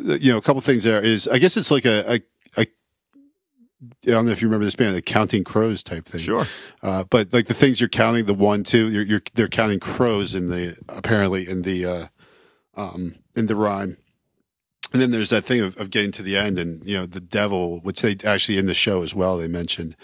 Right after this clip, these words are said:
Speaker 2: Yeah, they hit
Speaker 1: Uh,
Speaker 2: all the
Speaker 1: as
Speaker 2: salient
Speaker 1: well.
Speaker 2: ones.
Speaker 1: Right. Um,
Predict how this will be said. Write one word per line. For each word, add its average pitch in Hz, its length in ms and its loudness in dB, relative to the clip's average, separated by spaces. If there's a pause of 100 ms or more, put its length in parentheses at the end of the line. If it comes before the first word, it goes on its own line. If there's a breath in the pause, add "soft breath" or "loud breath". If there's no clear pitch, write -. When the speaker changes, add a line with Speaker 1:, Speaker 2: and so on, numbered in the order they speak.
(160 loud breath)
Speaker 2:
Yeah, 90 180 0
they 135 120 2
hit 185 120 4
Speaker 1:
Uh, 165 60 6
Speaker 2:
all 151 100 8
the 110 60 4
Speaker 1:
as 110 80 2
Speaker 2:
salient 104 460 2
Speaker 1:
well. 76 80 -8
Speaker 2:
ones. 87 320 -8 (380)
Speaker 1:
Right. 101 540 0 (400 loud breath)
Um, 90 480 -2